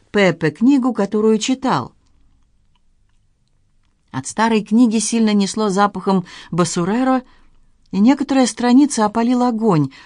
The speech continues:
Это был академический том из тех католических научных трудов, которые почти никто не читает.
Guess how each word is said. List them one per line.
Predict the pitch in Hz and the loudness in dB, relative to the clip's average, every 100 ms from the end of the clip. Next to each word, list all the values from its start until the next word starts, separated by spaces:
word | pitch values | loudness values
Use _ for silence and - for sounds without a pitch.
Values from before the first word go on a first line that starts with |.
| - _ - | -20 _ -12
Это | 311 302 | -4 0
был | 254 302 | 2 4
академический | 277 269 226 247 262 254 - 233 | 2 2 4 6 4 0 -2 -4
том | - 277 294 269 - _ - | 0 2 2 0 -6 _ -4
из | 202 - | -4 0
тех | 226 - | 0 0
католических | 208 208 214 214 175 - 170 | 0 0 0 0 -2 -4 -4
научных | 190 196 185 180 165 | 0 0 0 -6 -6
трудов, | 185 185 254 294 - - - _ | -6 0 0 0 -4 -20 -20 _
которые | - 226 339 339 320 | -8 -2 0 0 0
почти | 247 226 - 330 | -2 -4 -2 0
никто | 302 262 269 | 0 0 2
не | 254 247 | 2 2
читает. | 254 233 151 127 - | -4 -6 -6 -6 -12